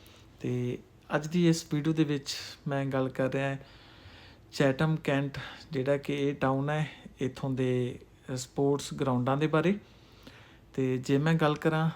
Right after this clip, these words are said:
ਤਾਂ ਕੈਨੇਡਾ ਦੀ ਜਿਹੜੀ ਨੈਸ਼ਨਲ ਖੇਡ ਹੈ, ਜਿਵੇਂ ਆਪਣੀ ਹਾਕੀ ਹੈ, ਤਾਂ ਇੱਥੇ ਆਈਸ ਹਾਕੀ ਹੈ। ਕਿਉਂਕਿ ਇਹ ਠੰਡਾ ਮੁਲਕ ਹੈ, ਇੱਥੇ ਬਰਫ਼ ਪੈਂਦੀ ਹੈ ਤੇ ਇੱਥੋਂ ਦੀ ਗੇਮਾਂ ਵੀ ਉੱਦਾਂ ਦੀਆਂ ਹੀ ਹੈ। ਤੇ ਇਹ ਇਨਡੋਰ ਗੇਮ ਹੈ।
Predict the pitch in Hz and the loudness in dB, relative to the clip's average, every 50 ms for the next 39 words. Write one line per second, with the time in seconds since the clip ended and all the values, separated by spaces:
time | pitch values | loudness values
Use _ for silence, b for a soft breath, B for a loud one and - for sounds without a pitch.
0 | - - - 151 147 - 151 143 139 135 139 143 139 147 143 139 147 143 143 151 | -6 -6 -6 -6 -4 -2 -2 -2 -2 0 2 2 2 2 0 -2 0 0 0 0
1 | 147 139 127 127 127 - - 151 151 151 147 - - - - - - - - 143 | 0 0 0 0 0 -2 -4 -4 -2 -2 -4 -6 -8 -12 -18 -20 -12 -4 0 0
2 | 143 147 147 147 143 143 139 139 135 139 139 135 135 135 - 143 143 139 135 135 | 2 2 4 4 2 2 2 0 -2 0 0 0 0 -2 -4 -4 -2 -2 -2 -4
3 | 131 - - 156 151 147 147 147 156 B B B B B B B - - - 147 | -4 -6 -6 -4 -2 0 0 0 -2 B B B B B B B -12 -6 -4 -4
4 | 147 - - 139 135 - - 160 151 151 - - - 143 147 156 156 - - 139 | -2 -2 -2 -4 -4 -4 -2 -2 -2 -2 -4 -2 0 2 2 2 0 0 -2 -4
5 | 123 - - 123 117 110 104 104 101 - - - - - - - - - - - | -6 -6 -6 -6 -4 -4 -4 -6 -8 -12 -18 -20 -20 -20 -20 -20 -20 -20 -20 -20
6 | - - - - - - - - - - - - - 156 165 170 165 - 175 170 | -20 -20 -20 -20 -20 -20 -20 -20 -20 -20 -20 -6 -2 0 0 2 2 4 4 6
7 | 165 165 - 160 156 156 165 170 165 156 151 143 - 165 156 151 147 - - 156 | 6 6 4 2 4 4 6 6 6 4 2 0 0 0 0 0 0 -2 -2 -2
8 | 151 147 143 143 139 160 - - - 147 147 143 139 143 147 147 143 - 147 143 | -2 2 2 2 2 2 0 -4 -4 -4 -2 -2 0 0 0 0 0 0 -2 -2
9 | 139 - 160 147 147 143 - 135 131 131 135 135 139 143 147 143 135 - 139 135 | -2 -4 -4 -4 -4 -4 -2 0 0 0 0 0 0 0 -2 -2 -4 -2 -2 -2
10 | 131 135 135 139 143 139 139 156 196 B B B B B B B B B B B | -2 0 -2 -2 -2 0 -2 -2 -4 B B B B B B B B B B B
11 | - - - 135 135 131 131 131 - - 165 175 - 170 170 175 170 175 175 175 | -20 -6 0 2 2 4 2 2 2 4 4 4 6 6 6 6 6 6 4 4
12 | 170 165 170 165 160 165 170 180 - | 4 4 4 6 6 6 4 2 0